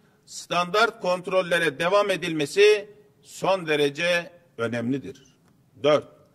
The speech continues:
yapılacak yeni doğan taraması ile tespit edilen hastalar için uygun tedaviye derhal en erken dönemde başlanacaktır. Beş, yeni doğan tarama programı ile birlikte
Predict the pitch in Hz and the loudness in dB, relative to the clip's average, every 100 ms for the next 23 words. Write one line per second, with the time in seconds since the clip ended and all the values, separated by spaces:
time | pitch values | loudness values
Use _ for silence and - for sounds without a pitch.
0 | _ _ _ _ - - 156 185 220 226 | _ _ _ _ -20 -4 0 2 2 2
1 | 220 240 240 196 233 247 226 220 - 196 | 2 -2 0 -2 0 0 0 0 4 4
2 | 196 190 208 226 196 160 - 180 - 226 | 4 2 -2 -4 -2 -4 -4 -8 -6 0
3 | 208 190 175 165 160 170 196 202 208 175 | 2 2 0 -2 -4 -4 0 2 2 0
4 | 208 226 220 - _ _ _ - 170 190 | -2 -2 -4 -18 _ _ _ -8 -6 -4
5 | 220 233 - 175 170 175 175 160 175 208 | -6 -8 -8 -6 0 2 2 0 0 0
6 | 202 - _ _ - 98 180 220 190 208 | -2 -10 _ _ -20 0 4 6 6 6
7 | 214 208 - _ _ _ 185 240 220 208 | 4 -2 -18 _ _ _ -2 0 2 0
8 | 196 190 180 165 185 185 185 214 180 156 | 2 0 2 0 2 2 0 -2 0 -4
9 | - 147 131 123 113 - 87 - _ _ | -2 -2 -2 -6 -10 -14 -18 -20 _ _
10 | _ _ _ _ _ - 156 135 - - | _ _ _ _ _ -2 0 -2 -6 -20
11 | _ _ _ _ _ - - 170 226 233 | _ _ _ _ _ -10 -4 -2 -2 2
12 | 202 190 180 175 175 185 214 208 190 180 | 4 2 0 0 2 2 0 -2 0 2
13 | 180 196 202 185 165 156 147 - 117 - | 2 0 0 -2 -2 -6 -6 -6 -6 -8